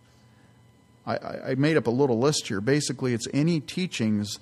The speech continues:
first of all, that deny the deity of Jesus Christ. Any of them that say anything other than Jesus was God in the flesh,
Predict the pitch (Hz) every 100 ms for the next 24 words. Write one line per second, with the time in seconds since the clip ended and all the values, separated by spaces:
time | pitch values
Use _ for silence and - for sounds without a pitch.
0 | - - - - - 170 - 113 113 113
1 | 117 117 120 127 127 120 127 131 127 123
2 | 117 127 117 113 - 131 120 - - -
3 | _ _ _ _ - 151 202 185 156 147
4 | 131 - 160 151 139 165 151 156 139 151
5 | 143 127 120 127 143 135 - 117 107 117
6 | 123 131 120 104 - 139 135 104 - -